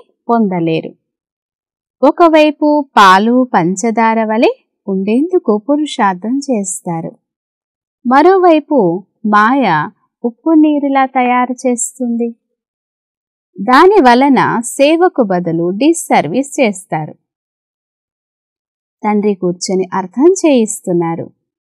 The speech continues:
మీరు ఈశ్వరీయ కుటుంబంలో ఉన్నారు, ఈశ్వరుని జతలో కూడా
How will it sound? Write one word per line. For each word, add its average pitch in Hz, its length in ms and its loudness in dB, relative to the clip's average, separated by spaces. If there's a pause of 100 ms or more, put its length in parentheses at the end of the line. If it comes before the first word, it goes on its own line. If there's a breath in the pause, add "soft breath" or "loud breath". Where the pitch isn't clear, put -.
(280)
మీరు 302 360 4
ఈశ్వరీయ 294 640 0
కుటుంబంలో 220 760 -2
ఉన్నారు, 196 520 2 (1040)
ఈశ్వరుని 285 720 2
జతలో 220 520 -2
కూడా 247 300 0